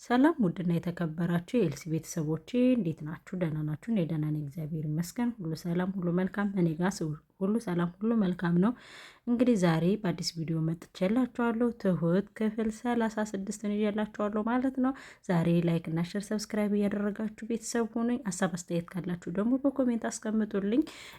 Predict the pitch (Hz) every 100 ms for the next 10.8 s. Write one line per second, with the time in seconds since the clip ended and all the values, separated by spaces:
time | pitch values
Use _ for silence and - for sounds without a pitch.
0 | - 196 185 175 170 170 175 196 240 185
1 | 160 175 175 180 - 175 165 180 202 170
2 | 170 170 170 - 170 165 165 180 170 160
3 | 147 170 - 208 202 196 185 170 180 165
4 | 156 - 170 165 170 180 233 269 269 175
5 | - 190 - 165 156 175 208 202 208 220
6 | 214 214 214 196 185 196 180 175 175 185
7 | 180 185 220 220 240 233 240 - - _
8 | - 208 165 180 - - - _ _ -
9 | 196 208 214 226 247 240 202 185 180 202
10 | 180 180 180 196 214 220 285